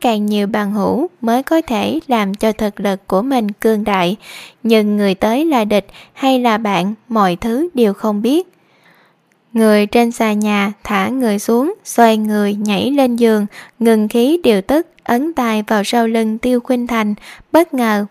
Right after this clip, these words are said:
một cổ lực lượng xâm nhập vào trong thân thể nàng. Cái này và nội lực của Tiêu Thiên Kính khác nhau rất lớn.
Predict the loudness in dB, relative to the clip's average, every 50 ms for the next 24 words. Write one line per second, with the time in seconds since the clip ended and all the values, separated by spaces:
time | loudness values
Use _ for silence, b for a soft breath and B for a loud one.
0 | _ -2 0 0 0 0 0 0 0 2 2 2 2 0 0 0 0 0 0 0
1 | -2 -4 -2 -2 -2 -2 0 -2 -2 -4 -4 -4 -4 -2 -2 -2 -2 -4 -2 -2
2 | -2 0 0 -2 -2 -2 -2 -2 -2 -2 -2 -2 -2 -2 -2 -2 0 0 -2 -4
3 | B B B B B B _ -2 0 0 2 2 0 2 2 0 0 -2 -2 -2
4 | 0 0 -2 -2 -2 0 -2 -2 -2 -4 -8 _ -2 -2 -2 0 0 2 2 2
5 | 2 0 -2 -2 -2 -2 -2 -2 -2 -4 -6 -8 _ _ _ -2 -2 -2 -2 -4
6 | -4 -4 -2 0 -2 -2 -2 -2 -2 -4 -2 -2 0 0 0 0 0